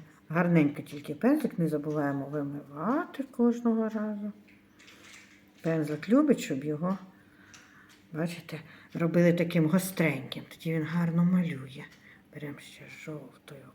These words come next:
кольору. І ще зробимо тут жовтеньких листочків. Так. Якщо це в нас ліс, ми можемо добавити,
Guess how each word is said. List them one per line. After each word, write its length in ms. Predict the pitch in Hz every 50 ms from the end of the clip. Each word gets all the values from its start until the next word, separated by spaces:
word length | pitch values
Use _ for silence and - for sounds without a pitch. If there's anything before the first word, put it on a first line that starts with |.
| _ -
кольору. 580 | - 175 226 285 349 349 349 330 320 330 320 - - - _ _ _ _ _ _ _ - - - _ _ _ _ _ _ _ -
І 40 | -
ще 380 | - - - - - 214 233 233
зробимо 520 | 233 226 226 214 208 220 214 208 208 202 - - - - - - _ _
тут 180 | - - 180 170 175 - - - - _ - - 151
жовтеньких 840 | 147 143 131 120 - - - 151 151 156 165 170 - - 156 - - - - - - - - - - - - - - - - - - -
листочків. 1040 | 151 151 151 - - - - - - 139 127 120 117 - - - - - - - - - - - - - - _ _ - - - _ _ _ - - - - _ - _ - - - - - - - - - - - - - - - - - - - _ _ _ _ _ _ _ _ - - _ - - - - - _ _ _ - - - _ - - - - - - - - - - - - - - - - - - - - - - - - - _ - - - - - - - _ _ _
Так. 100 | - - - 98 - - - 170 180 202 226 233 233 - - - - - - - - - - - _ -
Якщо 360 | - 170 170 - - 262 -
це 180 | 247 226 214
в 40 | 190
нас 300 | 185 185 180 170 - -
ліс, 280 | 180 214 269 320 - -
ми 140 | 208 190 185
можемо 420 | 185 185 165 165 170 165 160 156
добавити, 840 | 143 160 151 143 151 160 170 220 277 339 403 415 403 - - 392